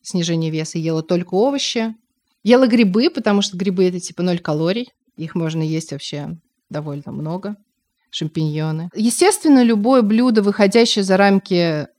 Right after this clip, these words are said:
сто грамм этого, двести грамм этого, попадали под вопрос. Например, бабушка, когда делала голубцы, и в них мясо смешивала с рисом, это вызывало во мне ярость. Как можно мясо смешивать с рисом? Я не могу это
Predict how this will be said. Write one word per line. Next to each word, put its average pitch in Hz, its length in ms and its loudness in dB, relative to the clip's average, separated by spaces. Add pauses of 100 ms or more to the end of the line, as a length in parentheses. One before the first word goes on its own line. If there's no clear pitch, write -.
(120)
сто - 220 -2
грамм 175 280 2
этого, 170 280 -2
двести 160 320 -4
грамм 160 240 -2
этого, 185 580 0 (280)
попадали 175 480 2
под 185 160 -2
вопрос. 165 480 -2
Например, 160 420 -6 (480)
бабушка, 175 500 -2
когда 160 280 -4
делала 156 720 -2 (120)
голубцы, 233 800 -2 (400)
и 170 460 -2
в 185 80 -4
них 190 360 0 (200)
мясо 190 380 2
смешивала 185 480 0
с - 120 -8
рисом, 185 600 0 (180)
это 214 220 -4
вызывало 208 420 2
во 208 60 0
мне 202 140 0
ярость. - 680 -6 (100)
Как 175 200 -6
можно 170 280 0
мясо 160 440 -4
смешивать 156 500 -4
с - 80 -10
рисом? 220 340 -2
Я 160 160 0
не 156 120 -2
могу 151 280 -2
это 226 220 -2